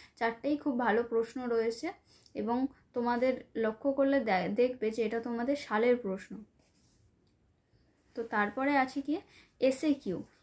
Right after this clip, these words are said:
এসএকিউ দুয়ের দাগের। আমি এসএকিউ এর, আহ, সাজেশন কখনোই দিই না, কারণ এসএকিউ হুবাহু বলা যায় না যে এটা করে যাবে, এটা পড়বে, ওটা পড়বে না।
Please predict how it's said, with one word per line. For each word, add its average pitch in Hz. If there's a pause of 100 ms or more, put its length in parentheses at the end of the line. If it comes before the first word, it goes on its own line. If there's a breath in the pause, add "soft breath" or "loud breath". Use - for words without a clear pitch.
(160)
এসএকিউ 277
দুয়ের 226
দাগের। 196
আমি 226
এসএকিউ 277
এর, 302 (540)
আহ, 208
সাজেশন 226
কখনোই 269
দিই 240
না, 214 (300 loud breath)
কারণ 226
এসএকিউ 262
হুবাহু 247
বলা 226
যায় 247
না 269
যে 269
এটা 233
করে 233
যাবে, 220
এটা 226
পড়বে, 220
ওটা 233
পড়বে 208
না। -